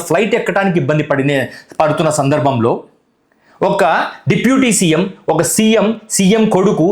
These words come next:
సీఎం బావమరిది, వీళ్ళందరూ ప్రత్యేక విమానాలు వేసుకొని హైదరాబాద్ నుంచి విజయవాడకు షటిల్ సర్వీస్ నడపడం అనేది ఆంధ్రప్రదేశ్ ఆర్థిక వ్యవస్థకు అత్యంత హేయమైన పరిస్థితి. ఈ విషయం పట్ల ప్రభుత్వం చాలా సీరియస్గా స్పందించాలి.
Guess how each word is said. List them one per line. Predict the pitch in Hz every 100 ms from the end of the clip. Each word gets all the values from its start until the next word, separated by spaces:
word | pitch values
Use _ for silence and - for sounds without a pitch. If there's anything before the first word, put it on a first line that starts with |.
| 202
సీఎం | - 190 226 143
బావమరిది, | 175 214 175 139 208 220 - 160
వీళ్ళందరూ | 233 214 226 226 214 214
ప్రత్యేక | 185 - 262 269 247
విమానాలు | 190 208 220 208 202
వేసుకొని | - 214 220 220 - 175
హైదరాబాద్ | 214 233 233 233 220
నుంచి | 208 175
విజయవాడకు | 170 220 202 180 180 170 - - _ _ _ _ _ -
షటిల్ | - - 226 285 254
సర్వీస్ | 240 220 190
నడపడం | 180 185 180 165
అనేది | 165 208 185 - - 147
ఆంధ్రప్రదేశ్ | 208 202 202 196 214 214 151
ఆర్థిక | 175 175 165 151
వ్యవస్థకు | 151 - 156 139
అత్యంత | - 190 196 185 113
హేయమైన | 143 180 190 196
పరిస్థితి. | 139 143 - - 95 _ _ _ _ _ - - 147
ఈ | 165
విషయం | 160 208 202
పట్ల | 208 196
ప్రభుత్వం | 156 147 175 196 185 156
చాలా | 135 165 -
సీరియస్గా | 131 143 185 160 170 -
స్పందించాలి. | 135 139 185 175 107